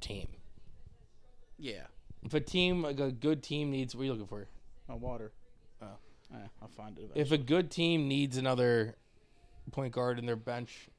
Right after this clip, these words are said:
Speaker 1: then he's a guy to call. Uh, and then finally, quotes. Quote of the week. Uh, "You got the money. What's the holdup?"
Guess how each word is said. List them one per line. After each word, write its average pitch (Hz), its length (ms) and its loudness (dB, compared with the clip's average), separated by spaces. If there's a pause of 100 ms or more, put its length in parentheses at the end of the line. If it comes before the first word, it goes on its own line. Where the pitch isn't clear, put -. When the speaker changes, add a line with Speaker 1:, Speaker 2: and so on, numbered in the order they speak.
(320)
Speaker 1:
then 113 280 -2
he's 110 220 0
a - 20 -8
guy 107 160 -6
to - 80 -12
call. - 340 -10 (1600)
Uh, 156 160 12
and 165 120 10
then 170 80 10
finally, 175 420 12
quotes. - 800 8 (1800)
Quote 139 240 6
of 127 80 8
the 131 100 6
week. 127 580 6 (1080)
Uh, 120 260 6
"You 135 220 4
got 151 240 12
the 151 80 8
money. 143 280 10
What's 131 280 6
the 127 140 6
holdup?" 123 420 8